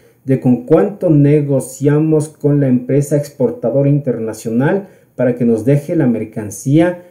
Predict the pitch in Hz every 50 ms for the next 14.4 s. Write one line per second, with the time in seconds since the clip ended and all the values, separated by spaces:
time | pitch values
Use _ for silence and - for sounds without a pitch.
0 | _ _ - 113 107 - 113 113 113 - 139 147 156 160 165 156 - - - -
1 | - _ _ _ _ - 92 82 - - - 147 - - - 113 107 123 151 147
2 | 143 - 139 123 110 101 92 98 113 113 - - _ - 131 - - - - _
3 | _ _ _ _ _ _ _ _ _ _ _ _ - 123 120 - 127 120 123 147
4 | 170 185 165 - - 147 151 160 156 147 143 135 120 - - 135 143 160 165 156
5 | 160 - - _ _ _ _ - 117 123 135 123 120 123 123 123 - 131 131 131
6 | - - _ - - 156 156 147 151 - - - - - _ _ _ _ _ 120
7 | 113 110 113 110 - - _ _ _ _ - 113 107 - - - 151 139 - -
8 | - - - _ _ _ _ _ _ - 120 107 113 127 143 139 151 160 147 -
9 | - - - 160 156 147 151 - 202 240 233 - - - 113 117 117 104 107 110
10 | 117 117 135 - - - - 135 143 135 117 - - - - _ _ _ - 110
11 | - - 127 123 135 - - - - - - _ - 175 - - - - _ -
12 | - - - - - - - 135 - - 160 123 - - - _ _ _ _ _
13 | _ _ _ _ _ _ _ _ _ _ - - 127 120 110 - - 117 113 -
14 | 120 104 - - 123 104 - -